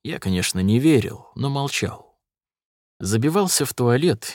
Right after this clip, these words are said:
или проскальзывал наверх, где охранники следили на мониторах,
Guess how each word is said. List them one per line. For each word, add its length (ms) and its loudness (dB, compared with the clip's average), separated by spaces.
или 220 -2
проскальзывал 720 2
наверх, 580 2
где 260 0
охранники 520 0
следили 420 0
на 140 2
мониторах, 640 0